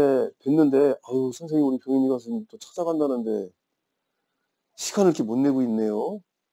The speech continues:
이제 꼭 찾아간다고 했는데, 이런 얘기를 내가 그래도 한 두 번 들어서 사실은 그래서 조금 위로가 됐어요.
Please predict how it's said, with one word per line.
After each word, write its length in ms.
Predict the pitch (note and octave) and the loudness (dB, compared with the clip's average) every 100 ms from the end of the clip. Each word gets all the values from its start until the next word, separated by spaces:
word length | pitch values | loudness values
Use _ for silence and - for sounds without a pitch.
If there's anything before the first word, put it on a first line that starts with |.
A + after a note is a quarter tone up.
| _ _ | _ _
이제 100 | A2+ | -12
꼭 180 | - C#3 | -8 -8
찾아간다고 600 | - G3+ F#3 E3 C#3 B2 | -4 -2 0 2 0 -2
했는데, 400 | F3+ F3 C3+ A2+ | -2 -2 0 0
이런 240 | B2 F3 | 2 4
얘기를 200 | E3 D#3 | 6 4
내가 160 | C#3 C#3 | 4 2
그래도 420 | B2+ C#3 G3 A3 _ | 0 2 2 0 _
한 140 | D#3 | -8
두 160 | D3+ C#3+ | -2 2
번 140 | C#3+ | 2
들어서 640 | C3+ B2+ C3 A2+ A#2 B2+ E2+ _ _ _ _ _ _ _ | 2 0 0 0 0 0 -4 _ _ _ _ _ _ _
사실은 420 | - A3 A3+ A3+ | -8 -4 0 0
그래서 180 | E3+ C#3+ | 0 -4
조금 240 | - - C3+ | -6 -6 -4
위로가 340 | B2+ C3 B2 | -2 0 -2
됐어요. 300 | F2+ - | -4 -14